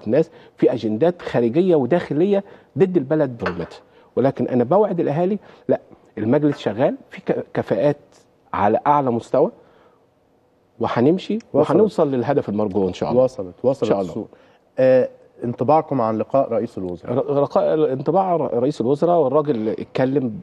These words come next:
Speaker 1: ب-، ب-، بكل شفافية. اتكلمنا معاه على مشاكل اسكندرية إيه، اتكلمنا على، آه، آه،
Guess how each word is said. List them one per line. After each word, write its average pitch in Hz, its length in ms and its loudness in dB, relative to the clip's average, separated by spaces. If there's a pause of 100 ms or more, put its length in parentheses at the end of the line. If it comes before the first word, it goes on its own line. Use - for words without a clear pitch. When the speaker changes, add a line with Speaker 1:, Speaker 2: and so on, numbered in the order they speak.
Speaker 1:
ب-، 98 240 -6
ب-، 104 200 -2
بكل 117 380 0
شفافية. 107 520 -2 (680)
اتكلمنا 143 440 0
معاه 117 180 -2
على 120 160 0
مشاكل - 320 -6
اسكندرية 92 460 -4
إيه، 120 160 0
اتكلمنا 143 640 0
على، 120 240 0 (480)
آه، 101 540 -2
آه، 104 60 -8